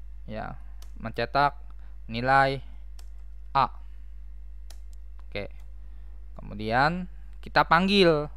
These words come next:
ya, yang sudah dideklarasikan. Jadi deklarasi yang pertama adalah ini ada tipe data dan variabel. Kemudian A ini memiliki value ya, memiliki nilai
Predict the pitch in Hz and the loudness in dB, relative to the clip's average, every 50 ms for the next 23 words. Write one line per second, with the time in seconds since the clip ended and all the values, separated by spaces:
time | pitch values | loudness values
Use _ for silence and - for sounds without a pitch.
0 | - - - - - - 120 120 123 127 131 127 127 135 147 139 - 139 127 147 | -10 -10 -12 -10 -6 -2 0 2 2 2 4 4 4 2 2 2 2 4 6 6
1 | 151 151 156 139 139 135 - 127 127 123 123 120 - 135 - - 143 143 131 123 | 6 4 2 2 2 2 2 4 4 4 4 2 2 0 4 8 8 10 8 8
2 | 117 110 - - - - - - - - - - 113 117 131 143 143 139 143 131 | 4 -2 -6 -10 -10 -12 -12 -10 -10 -10 -6 0 2 4 4 6 6 8 10 10
3 | 123 120 - 131 123 113 - - - 107 117 139 170 175 - - 127 113 117 123 | 10 10 8 6 6 6 6 6 6 8 10 12 12 10 10 8 4 6 6 8
4 | 139 143 160 165 165 160 135 127 120 127 - - 120 113 110 107 - 147 135 139 | 8 6 6 4 2 2 2 0 0 -2 -2 -2 0 0 2 4 4 4 4 2
5 | 131 - - 123 113 117 113 104 110 127 143 139 127 120 113 104 - - - - | 0 -2 -2 -4 -2 0 0 0 2 4 6 6 6 6 4 2 -2 -8 -12 -14
6 | - - - - - 113 110 113 113 110 104 110 110 117 139 156 156 147 139 - | -14 -14 -14 -10 -8 -6 -4 -4 -4 -2 2 6 8 10 10 8 6 2 -4 -8
7 | - - - - - 135 135 131 123 123 120 120 143 170 170 156 143 131 123 120 | -10 -12 -12 4 8 10 10 10 10 8 4 2 2 2 2 0 0 0 0 0
8 | 120 - - 139 - 175 165 170 175 180 170 160 143 127 131 - - - - - | -2 -2 -6 4 8 10 10 10 10 8 4 2 0 -4 -6 -10 -12 -14 -14 -12
9 | - 117 117 117 123 123 120 120 123 123 117 - 131 131 151 165 170 156 143 135 | -8 -6 -6 -4 -4 -4 -4 -4 -4 -4 -2 -2 -2 0 4 8 12 12 12 12
10 | 131 127 123 123 139 | 12 8 4 -2 -6